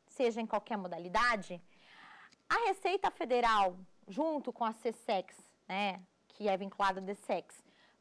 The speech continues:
para deliberar a cerca, solicitar uma certidão negativa de débitos para aquele importador de insumos que quer ser beneficiário do drawback,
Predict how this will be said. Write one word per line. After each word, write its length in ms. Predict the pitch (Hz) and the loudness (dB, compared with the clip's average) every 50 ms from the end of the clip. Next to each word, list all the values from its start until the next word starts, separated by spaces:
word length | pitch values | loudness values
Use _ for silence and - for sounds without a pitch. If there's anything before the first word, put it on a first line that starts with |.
| _ - | _ 0
para 500 | 269 254 254 247 240 220 196 185 165 - 170 - - - - _ _ _ _ - - | 2 2 4 4 4 2 2 0 -4 -6 -12 -16 -20 -20 -20 _ _ _ _ -18 -8
deliberar 600 | - 233 220 214 202 180 196 196 190 170 165 165 | -4 0 0 0 0 0 0 0 0 0 0 -2
a 20 | |
cerca, 440 | 175 - - 254 240 220 - - 180 - - - - - | -4 -2 0 0 0 0 -2 -6 -10 -10 -12 -20 -20 -10
solicitar 720 | - - 392 415 415 415 - 359 269 - 302 294 311 302 | -2 0 2 2 2 0 -2 -4 -2 0 0 2 2 0
uma 120 | 269 269 | -2 -4
certidão 360 | - - 262 - - 233 233 233 | -4 -4 -6 -6 -6 -6 -6 -4
negativa 480 | 226 214 202 196 - - - 202 196 | -2 -2 -2 -2 -4 -4 -4 -4 -4
de 120 | 185 196 190 | -4 -4 -2
débitos 640 | 175 214 220 247 269 262 208 - - - - - _ _ _ _ _ _ | 2 4 6 6 6 4 2 -2 -10 -16 -20 -20 _ _ _ _ _ _
para 140 | - 269 240 | -2 -2 -2
aquele 540 | 226 226 - - - 311 294 285 269 262 247 226 226 | -2 -2 -8 -10 -6 -2 0 2 2 0 -2 -4 -8
importador 1000 | 269 302 - - 277 240 233 233 226 190 190 185 185 254 277 285 285 247 208 190 | -8 -6 -2 0 0 0 0 -2 -4 -6 -6 -2 0 2 4 4 4 4 2 -2
de 140 | 175 190 | -4 -8
insumos 540 | 196 196 - - - - 247 247 233 214 - | -10 -10 -12 -12 -10 -8 -6 -6 -6 -8 -10
que 120 | - - - | -14 -20 -8
quer 280 | - - 294 277 285 285 | 0 2 4 4 4 2
ser 140 | - - 233 | 0 -4 -4
beneficiário 680 | 208 214 202 208 196 - - - 208 196 185 180 180 - | -4 -4 -6 -8 -10 -10 -6 -4 -2 -2 -2 -2 -4 -8
do 160 | 185 175 190 | -10 -12 -10
drawback, 720 | 180 170 156 160 165 165 240 262 277 254 233 - - - | -8 -8 -8 -8 -4 2 4 6 6 4 4 -2 -10 -18